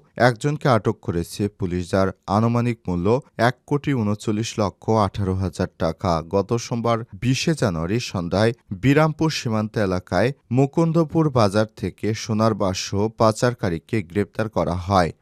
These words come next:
আটক জয়দেব মহন্ত বগুড়া জেলার আদমদিঘি উপজেলার চাপাপুর ইউনিয়নের কাঞ্চনপুর গ্রামের গিরেন মহন্তের ছেলে। সোনার বারগুলো ভারতে পাচারের উদ্দেশ্যে সীমান্ত এলাকায় নিয়ে যাওয়া হচ্ছিল বলে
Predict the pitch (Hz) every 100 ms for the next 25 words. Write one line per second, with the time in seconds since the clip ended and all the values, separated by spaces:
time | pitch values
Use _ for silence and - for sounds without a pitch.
0 | - 110 120 127 - - 98 131 135 139
1 | 156 156 - 107 113 120 113 92 113 -
2 | _ 107 104 139 151 170 156 160 156 151
3 | 139 - 104 101 120 107 98 101 110 95
4 | 107 95 92 98 127 - - 135 135 -
5 | 151 165 156 82 101 90 85 107 - 117
6 | 117 113 131 127 135 123 104 90 82 95
7 | 120 87 92 117 123 120 123 _ 107 107
8 | 95 - 113 127 - 95 87 90 - 104
9 | 104 90 92 85 90 113 127 113 101 107
10 | 120 120 - - 127 127 151 151 139 85
11 | 95 98 117 110 104 104 107 110 95 85
12 | - 107 98 98 101 107 107 101 90 -
13 | 104 98 85 90